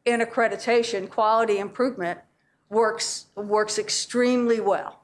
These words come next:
But quality improvement was developed as a way to help decent institutions become better. It was not developed as a tool to take substandard institutions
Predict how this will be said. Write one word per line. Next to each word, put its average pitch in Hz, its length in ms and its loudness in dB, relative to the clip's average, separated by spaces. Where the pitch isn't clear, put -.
But 254 180 0
quality 320 480 2
improvement 247 640 -2
was 220 180 -2
developed 214 680 0
as 214 240 0
a 202 60 0
way 202 580 2
to 277 100 2
help 233 380 0
decent 285 480 0
institutions 196 1120 -6
become 208 500 -4
better. 180 440 0
It 247 180 2
was 240 220 2
not 247 400 2
developed 208 680 0
as 208 200 -4
a 202 40 -2
tool 202 520 0
to 190 140 -10
take 208 280 -4
substandard 214 1080 0
institutions 190 1000 -8